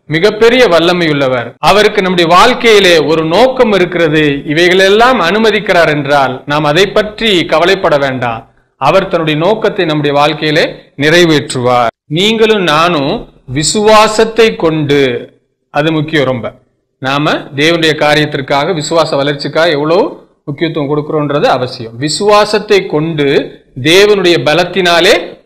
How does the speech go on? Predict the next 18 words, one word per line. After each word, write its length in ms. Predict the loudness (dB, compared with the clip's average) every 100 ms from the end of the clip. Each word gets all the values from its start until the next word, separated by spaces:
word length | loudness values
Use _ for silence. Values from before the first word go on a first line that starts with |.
| -2
காக்கப்பட்டிருக்கிறோம். 880 | -2 -2 -6 -8 -8 -16 -16 -20 -20 _ _ _ _ -6
We 60 | -4
are 80 | -4 -2 2
guarded 380 | 4 4 2 2
by 60 | 0 -2
the 60 | 0
power 240 | 2 4 2
of 60 | 0 -2 0
God 320 | 2 2 -2 -8 -20 _ _ -2
through 220 | 2 2 0
faith. 240 | -6 -6 -8 _
அதை 140 | -12 -8 -4
மறந்து 260 | -4 -2 -2
விட 100 | 0
வேண்டாம். 340 | -2 0 0 -2 -8 _ -2
தேவன் 220 | 0 0 -2
தாமே 220 | -2 -2 -4
நம்மை 180 | -4